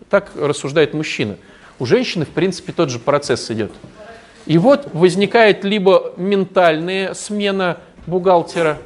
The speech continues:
либо физическо-материальная, да? То есть, ну, ментальная, почему ментальная? Потому что она всегда сначала ментальная, но потом у кого-то затягивается, потому что человек говорит: «Ну, блин, квартира общая, ипотека общая,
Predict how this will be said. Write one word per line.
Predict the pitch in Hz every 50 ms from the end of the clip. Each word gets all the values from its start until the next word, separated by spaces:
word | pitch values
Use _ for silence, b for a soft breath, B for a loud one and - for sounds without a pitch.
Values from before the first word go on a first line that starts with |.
| - _ _ _ _ _ _ _ _ _ _ _ _ _ _ _ _ -
либо | 131 139 208 285 302 285 277 262 233 208 - - - - - - -
физическо-материальная, | - 180 151 180 185 175 - - - - 170 165 156 160 - 170 165 151 135 120 110 104 104 107 107 104
да? | 110 135 170 226 226 - B B B B B B B
То | 175
есть, | 156 - -
ну, | 214 220
ментальная, | 214 214 208 214 226 226 208 202 185 160
почему | - - 165 - - 226
ментальная? | 208 170 156 151 156 165 151 131 120 117 117 110 98 - b b b b b b b b b b _
Потому | - 147 160
что | 151 -
она | 156 147
всегда | - - - 165 175 - -
сначала | - 226 202 - 220 202 196
ментальная, | 190 190 190 185 180 - 175 165 160 156 147 143 135 131 127 -
но | 156 160
потом | 156 175 170 190 175
у | 151
кого-то | - 170 165 165 165 143
затягивается, | 156 165 160 - 240 240 196 185 165 151 131 - - 131
потому | - - 151 143 190 190
что | - -
человек | - - 165 156 143
говорит: | 139 127 - -
«Ну, | 156 170 160 - B B B B B B B
блин, | 127 143 175 190 156
квартира | - - 156 147 143 143 - - 202 170 160
общая, | 156 170 196 190 - - - 165
ипотека | 143 - 151 139 131 - 190 156 - -
общая, | 156 165 185 202 190 - - - 165 156 143 -